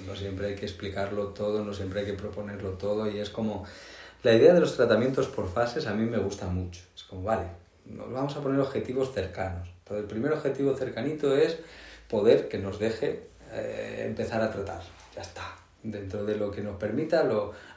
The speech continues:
algo ya va a ir bien. Siguiente objetivo, pues en la medida que vaya avanzando, pues ya vamos a proponernos, vale, pues ahora habrá que hacer este cambio, este otro, y vamos así. Y si más adelante, pues ya iremos haciendo. Pero a poquitos, porque si se intenta abarcar todo,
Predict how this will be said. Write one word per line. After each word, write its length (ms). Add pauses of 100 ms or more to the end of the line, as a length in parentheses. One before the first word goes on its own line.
(100)
algo 500
ya 160
va 80
a 60
ir 180
bien. 320 (520)
Siguiente 400
objetivo, 460
pues 140
en 100
la 80
medida 320
que 80
vaya 320
avanzando, 440
pues 120
ya 100
vamos 260
a 80
proponernos, 440
vale, 280
pues 180
ahora 200
habrá 200
que 80
hacer 200
este 360
cambio, 340
este 200
otro, 200
y 240
vamos 400
así. 300
Y 60
si 80
más 200
adelante, 480
pues 160
ya 100
iremos 320
haciendo. 340 (520)
Pero 160
a 60
poquitos, 520
porque 220
si 140
se 80
intenta 360
abarcar 440
todo, 460